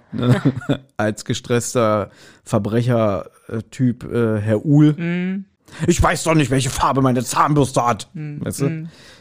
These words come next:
Speaker 1: Ja, das wär schön gewesen, wenn der <laughs> jetzt rausgekommen wäre. Passiert leider nicht. Stattdessen, ich glaube, das, was jetzt kommt, findet Anna sehr witzig. Weil Karl denkt erstmal, „Äh, kann mich mal jemand kneifen? Oder hab ich geträumt?“ Und Tim guckt ihn an und so,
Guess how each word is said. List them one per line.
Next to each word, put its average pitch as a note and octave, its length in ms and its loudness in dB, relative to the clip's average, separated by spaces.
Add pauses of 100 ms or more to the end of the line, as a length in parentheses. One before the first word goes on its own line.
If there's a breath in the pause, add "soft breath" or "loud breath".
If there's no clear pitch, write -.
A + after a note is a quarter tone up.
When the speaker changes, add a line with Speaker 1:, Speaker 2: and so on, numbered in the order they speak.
Speaker 1:
Ja, A#2 180 2
das G#3 140 4
wär A3 100 4
schön D#3 280 4
gewesen, A#2+ 320 6
wenn A#2+ 120 4
der C3 160 4
<laughs> - 40 -10
jetzt G3+ 380 0
rausgekommen D#3+ 920 0 (100)
wäre. - 360 -2 (920 loud breath)
Passiert D3 420 2
leider D3 300 4
nicht. C#3 560 -2
Stattdessen, C3+ 1040 -2 (120)
ich - 80 -14
glaube, C3+ 240 2
das, C3 240 0
was C3 140 -2
jetzt B2+ 120 -2
kommt, B2 140 0
findet A#2 220 -2
Anna E3 260 2
sehr D3+ 180 0
witzig. D3 540 -6 (420)
Weil A#2+ 140 0
Karl B2+ 240 0
denkt B2 200 0
erstmal, B2+ 300 -4
„Äh, C3+ 100 2
kann A2 200 -4
mich G2 140 -4
mal F#2+ 100 0
jemand F#2+ 240 -2
kneifen? G#2 540 -4
Oder B2+ 240 2
hab A2 120 0
ich G#2+ 100 -8
geträumt?“ C#3 520 -2
Und B2 180 -2
Tim C3+ 360 0
guckt - 200 -14
ihn A#2+ 120 -4
an C3+ 140 -4
und D#3 120 -2
so, D3+ 140 -4